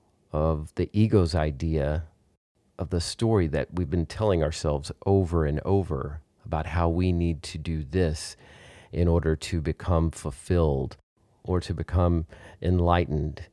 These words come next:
It has to be this explosion in the sky. <laughs> It has to be this grand thing, but it's actually pretty ordinary. You know, it's just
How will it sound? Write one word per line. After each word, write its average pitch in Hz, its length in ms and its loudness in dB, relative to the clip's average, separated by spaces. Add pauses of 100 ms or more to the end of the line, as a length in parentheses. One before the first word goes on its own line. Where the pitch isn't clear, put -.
It 87 100 0
has 85 240 0
to 90 100 -2
be 85 240 0
this 80 360 -2 (1080)
explosion 101 920 4
in 92 180 0
the 87 100 2
sky. 76 800 -2
<laughs> - 120 -8
It 90 80 2
has 90 240 2
to 98 120 -2
be 92 200 2
this 82 380 -2 (340)
grand 95 480 2
thing, 82 380 4
but 76 220 -2 (840)
it's 110 240 -6
actually 101 520 2 (260)
pretty 107 400 -2
ordinary. 90 880 2 (300)
You 82 100 0
know, 87 180 4
it's 90 180 -2
just - 420 0